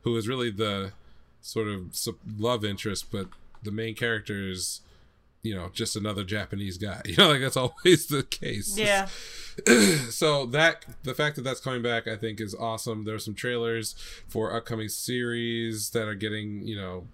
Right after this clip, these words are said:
Speaker 1: their kind of official launch, Chainsaw Man being one of them. Um,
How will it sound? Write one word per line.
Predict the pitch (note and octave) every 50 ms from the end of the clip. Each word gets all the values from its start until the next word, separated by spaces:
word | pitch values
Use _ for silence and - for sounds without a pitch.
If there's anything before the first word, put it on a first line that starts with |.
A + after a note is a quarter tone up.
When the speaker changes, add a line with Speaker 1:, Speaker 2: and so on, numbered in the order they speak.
| - - -
Speaker 1:
their | G#2+ G2+
kind | - - A2+ G#2 G2+
of | G2 F#2+
official | F#2+ F#2+ - - G#2+ - - G#2 G2+ G2 G2 F#2+
launch, | F#2+ F#2+ F#2+ G2 G2 G2 G2 G2 - -
Chainsaw | - - A2 G#2 G#2 - G#2+ G2 G2
Man | G2 G2 F#2+ F#2+
being | F#2 G2 F#2+ G2
one | A2+ C3 D3 C#3+
of | C#3 C3+
them. | C3+ C3+ C3+ C3 C3 B2+ - - - - - - - - - -
Um, | A2 G#2+ G#2 G#2 G2+ G2+ G2 F#2+ F#2+ F#2+ F2 F#2